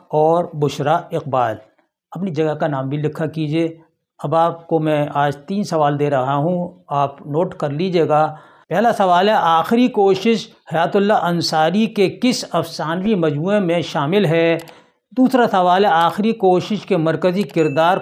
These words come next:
कौन से हैं? और तीसरा सवाल है, घसीटे ने रोज़ी रोटी कमाने के सिलसिले में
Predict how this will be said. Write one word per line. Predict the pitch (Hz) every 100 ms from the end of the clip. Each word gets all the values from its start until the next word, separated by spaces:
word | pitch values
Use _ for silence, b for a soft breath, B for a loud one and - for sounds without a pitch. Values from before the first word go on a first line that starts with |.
| -
कौन | 156 147
से | 151 202 196
हैं? | 117 151 165 156 151 B B B
और | 170 151 151 233
तीसरा | 226 233 214
सवाल | 185 165 175 185 190
है, | 196 156
घसीटे | 147 147 196 190 214 214
ने | 180 190 190
रोज़ी | 175 165 185
रोटी | 170 156 156 190
कमाने | - 151 151 151 185 190
के | 185 147
सिलसिले | - 175 170 185 202 185
में | 156 165 185 185